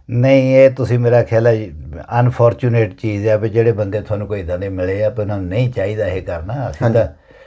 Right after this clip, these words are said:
Speaker 1: ਟਰਾਈ ਕਰੀਦੀ ਹੈ ਹਰ ਇੱਕ ਬੰਦੇ ਨੂੰ ਵੀ ਗ੍ਰੀਟਿੰਗ ਵੀ ਪੰਜਾਬੀ 'ਚ ਹੀ ਕਰੋ। ਕਿੱਦਾਂ ਵੀ ਬੋਲਦੇ ਆ ਤਾਂ ਚੰਗੀ ਚੰਗੀ ਹੈਲੋ ਸ਼ੈਲੋ ਕਰੋ। ਆਪਣੀ
Speaker 2: ਜੀ, ਜੀ।
Speaker 1: ਸੁਸਾਇਟੀ ਆ ਆਪਣੀ, ਆਪਾਂ ਭਾਈਚਾਰਾ ਸਾਡਾ।
Speaker 2: ਪਰ ਅੱਜ ਕੱਲ੍ਹ ਦੇ ਨੌਜਵਾਨਾਂ ਦੇ ਵਿੱਚ ਇਹ ਚੀਜ਼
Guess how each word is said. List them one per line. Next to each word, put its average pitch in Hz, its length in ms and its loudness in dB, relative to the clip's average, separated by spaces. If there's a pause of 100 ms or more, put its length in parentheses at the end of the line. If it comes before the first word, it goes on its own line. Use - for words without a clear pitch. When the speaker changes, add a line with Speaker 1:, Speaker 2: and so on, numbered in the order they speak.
(440)
Speaker 1:
ਟਰਾਈ 110 260 4
ਕਰੀਦੀ 107 480 -2
ਹੈ 104 140 0
ਹਰ 104 60 0
ਇੱਕ 104 120 -4
ਬੰਦੇ 101 300 -6
ਨੂੰ 107 120 -6
ਵੀ 98 260 -6
ਗ੍ਰੀਟਿੰਗ 107 600 0
ਵੀ 113 120 0
ਪੰਜਾਬੀ 104 460 -2
'ਚ 101 60 -8
ਹੀ 117 100 -2
ਕਰੋ। 113 260 -2
ਕਿੱਦਾਂ 117 300 0
ਵੀ 117 140 0
ਬੋਲਦੇ 107 400 -2
ਆ 117 80 0
ਤਾਂ 113 120 -2
ਚੰਗੀ 104 260 -6
ਚੰਗੀ 110 280 -6 (140)
ਹੈਲੋ 101 180 0
ਸ਼ੈਲੋ 98 260 -2
ਕਰੋ। 107 260 0
ਆਪਣੀ 110 260 0
Speaker 2:
ਜੀ, 110 160 2
ਜੀ। 95 240 -6 (420)
Speaker 1:
ਸੁਸਾਇਟੀ 120 580 2
ਆ 127 100 6
ਆਪਣੀ, 120 320 0
ਆਪਾਂ 120 520 0
ਭਾਈਚਾਰਾ 107 760 -2
ਸਾਡਾ। 101 300 0
Speaker 2:
ਪਰ - 160 4 (100)
ਅੱਜ 127 140 2
ਕੱਲ੍ਹ 175 220 4
ਦੇ 196 80 2
ਨੌਜਵਾਨਾਂ 156 480 0
ਦੇ 156 100 -4
ਵਿੱਚ 151 140 -10
ਇਹ 156 120 0
ਚੀਜ਼ 147 240 -2